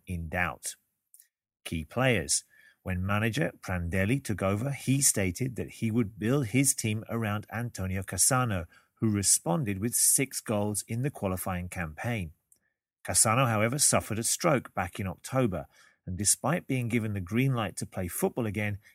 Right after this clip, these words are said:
he may not feature this summer. With his strike partner Giuseppe Rossi also recovering from a long-term injury,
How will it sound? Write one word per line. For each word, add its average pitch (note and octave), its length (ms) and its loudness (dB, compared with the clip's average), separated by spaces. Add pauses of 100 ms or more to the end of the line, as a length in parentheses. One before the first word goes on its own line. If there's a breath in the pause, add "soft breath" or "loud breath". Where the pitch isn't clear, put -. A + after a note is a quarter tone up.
he A#2+ 140 -4
may B2+ 380 0
not A2+ 280 -2
feature F#2 400 -4
this D#2+ 220 -6
summer. G2 320 0 (760)
With F#2+ 120 -6
his G#2+ 160 -2
strike - 440 0
partner A#2 320 -2
Giuseppe G2+ 420 0
Rossi A#2+ 500 0
also D3 400 4
recovering G2+ 520 0
from G#2 160 -6
a G2 60 -4
long-term G#2 600 -2
injury, A2+ 480 0